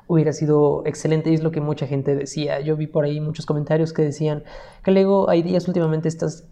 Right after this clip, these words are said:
eligiendo más sets para coleccionistas y no tanto para poder jugar con ellos. Y eso es algo cierto, ah, más o menos, porque sí hay por ahí algunos sets como el de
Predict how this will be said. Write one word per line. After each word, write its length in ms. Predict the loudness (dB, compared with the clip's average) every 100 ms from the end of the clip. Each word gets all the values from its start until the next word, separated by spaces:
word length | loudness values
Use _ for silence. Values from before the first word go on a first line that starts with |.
| -8
eligiendo 580 | 0 0 0 0 0 0
más 340 | 0 0 -2 0
sets 320 | 0 0 -6
para 200 | -6 -6
coleccionistas 720 | -6 -8 -2 0 2 2 0 0
y 40 |
no 160 | 0 0
tanto 520 | 0 0 0 -2 -2
para 640 | -4 -4 -4 -6 -6 -10 -4
poder 200 | 0 0
jugar 380 | 0 -2 -2 -2
con 200 | -2 0
ellos. 400 | 0 -2 -6 -14 -20 -10 0
Y 100 | 2
eso 140 | 2
es 100 | 0
algo 200 | 0 -2
cierto, 680 | -2 2 0 2 2 2 0 -10 -20 _ _ -18 -8
ah, 180 | -4 0
más 220 | 0 2
o 20 |
menos, 260 | 0 0 -2
porque 480 | -2 -2 0 0 0
sí 300 | -4 0 2
hay 160 | 4 2
por 180 | 0
ahí 180 | 2 2
algunos 460 | 2 2 0 0 0
sets 240 | -2 -2
como 200 | -2 -2
el 120 | 0 0
de 520 | 0 0 0 -4